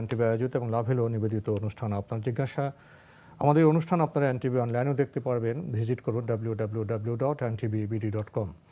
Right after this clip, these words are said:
এছাড়া আমাদের YouTube এবং ভেরিফাইড Facebook পেজে অনুষ্ঠান দেখতে পারবেন। এক ভাই আজকে অনুরোধ করেছিলেন একটি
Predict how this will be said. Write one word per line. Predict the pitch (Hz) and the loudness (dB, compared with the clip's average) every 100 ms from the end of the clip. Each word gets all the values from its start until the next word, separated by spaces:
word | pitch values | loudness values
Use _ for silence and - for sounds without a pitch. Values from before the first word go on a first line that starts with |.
| - - - - 147 | -20 -20 -20 2 4
এছাড়া | 170 156 | 6 4
আমাদের | 139 135 131 | 4 2 2
YouTube | 151 170 147 | 2 4 4
এবং | 117 110 | 4 0
ভেরিফাইড | 117 131 - 117 104 | -2 -2 0 -2 0
Facebook | 135 127 123 - | -2 0 -2 -2
পেজে | 107 107 | -2 0
অনুষ্ঠান | 104 107 117 104 101 | -2 -4 -4 -2 -2
দেখতে | 107 - 107 95 | -4 -4 -8 -4
পারবেন। | 101 101 117 92 - 135 | -4 -2 -2 -4 -4 -4
এক | 131 | 0
ভাই | 151 127 | 0 0
আজকে | - 123 | -2 -2
অনুরোধ | 123 156 - | 0 0 0
করেছিলেন | 123 104 - 98 98 - - - - - | -2 -2 -4 -6 -8 -12 -20 -20 -14 -6
একটি | 117 - | -4 -2